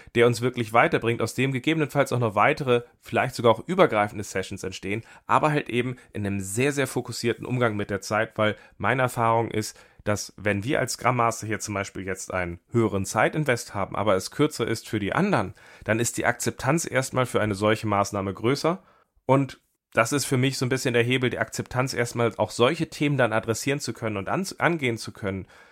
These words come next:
zu finden und vielleicht auch den Boden dann wirklich für diese weiteren Maßnahmen zu bereiten.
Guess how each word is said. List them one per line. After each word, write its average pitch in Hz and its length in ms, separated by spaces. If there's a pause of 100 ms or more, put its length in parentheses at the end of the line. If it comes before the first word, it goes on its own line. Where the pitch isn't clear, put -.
(160)
zu - 160
finden 135 500 (640)
und 180 240
vielleicht 147 340
auch 131 100
den 127 160
Boden 113 260
dann 110 160
wirklich 110 220
für - 80
diese 107 240
weiteren 107 420
Maßnahmen 98 640 (300)
zu - 200
bereiten. 104 500